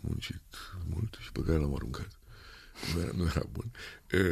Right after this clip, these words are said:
l-am aruncat chiar la gunoi direct, adică nu l-am aruncat, nu, l-am pus la, l-am pus chiar în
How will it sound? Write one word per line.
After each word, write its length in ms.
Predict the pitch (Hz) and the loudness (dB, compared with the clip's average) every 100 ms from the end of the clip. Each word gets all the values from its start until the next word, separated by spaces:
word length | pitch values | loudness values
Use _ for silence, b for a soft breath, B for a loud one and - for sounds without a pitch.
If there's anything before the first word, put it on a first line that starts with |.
| 76 - - 50 - - - | 4 2 -2 -6 -10 -10 0
l-am 120 | 98 | 2
aruncat 280 | 98 101 98 | 4 6 6
chiar 180 | 92 | 6
la 120 | 82 78 | 4 2
gunoi 300 | 76 85 78 | 0 0 0
direct, 340 | 78 - - | -2 -4 -6
adică 220 | - - 55 | -8 -4 -2
nu 100 | 78 | 0
l-am 200 | 57 50 | 0 -2
aruncat, 340 | 53 - - | -4 -4 -4
nu, 100 | 76 - - | -2 -4 -6
l-am 180 | - - | -8 -8
pus 180 | - - | -8 -6
la, 120 | - - - - | -6 -6 -8 -10
l-am 340 | - - 52 - - - | -12 -10 -8 -10 -8 -8
pus 200 | - 67 | -6 -6
chiar 200 | - 73 | -2 -2
în 140 | 65 | -2